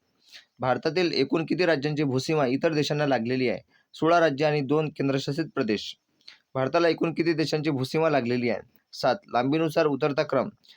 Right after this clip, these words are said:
बांगलादेश, चीन, पाकिस्तान, नेपाळ, म्यानमार, भूतान, अफगाणिस्तान. भारताने सर्वाधिक, भारताची सर्वाधिक भूसीमा कोणत्या राज्याला लागलेली आहे? बांगलादेश, चार हजार शहाण्णव किलोमीटर, सर्वात कमी अफगाणिस्तान, एकशे सहा किलोमीटर.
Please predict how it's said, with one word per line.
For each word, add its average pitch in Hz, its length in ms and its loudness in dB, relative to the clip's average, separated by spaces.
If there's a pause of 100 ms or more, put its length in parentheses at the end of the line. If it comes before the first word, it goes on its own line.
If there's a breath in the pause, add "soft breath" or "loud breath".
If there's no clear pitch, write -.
(180 soft breath)
बांगलादेश, 143 640 2
चीन, 156 280 0
पाकिस्तान, 147 600 0
नेपाळ, 143 380 2
म्यानमार, 135 480 0
भूतान, 139 460 -2 (200)
अफगाणिस्तान. 127 600 -2 (600 loud breath)
भारताने 160 380 0
सर्वाधिक, 151 400 2 (640)
भारताची 143 380 2
सर्वाधिक 147 460 2
भूसीमा 156 340 2
कोणत्या 151 320 0
राज्याला 147 300 2
लागलेली 120 360 0
आहे? 95 80 -2 (100)
बांगलादेश, 127 640 -2 (520 soft breath)
चार 135 160 4
हजार 147 200 2
शहाण्णव 143 320 2
किलोमीटर, 117 380 0
सर्वात 143 340 0
कमी 139 200 0
अफगाणिस्तान, 113 600 0
एकशे 113 220 -4
सहा 143 160 0
किलोमीटर. 110 380 -2